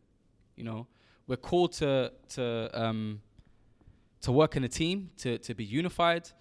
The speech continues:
to share things out, to distribute things out. So now I can focus on what my actual talent is. My talent's not graphic design.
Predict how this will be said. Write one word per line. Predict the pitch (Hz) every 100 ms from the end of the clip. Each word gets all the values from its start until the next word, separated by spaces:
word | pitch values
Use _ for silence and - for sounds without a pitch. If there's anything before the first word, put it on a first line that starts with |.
| _ _
to | -
share | - - 143
things | 131 127 117
out, | 156 139
to | 123
distribute | 123 - 110 113
things | - 110
out. | 135 165 - - - _
So | 123
now | 156 214
I | 185
can | - 139
focus | - 147 131 139
on |
what | -
my | 123 -
actual | 127 - 123
talent | - 113 110
is. | 104 101 -
My | 208
talent's | - 214 160 -
not | 123
graphic | 151 -
design. | 113 127 131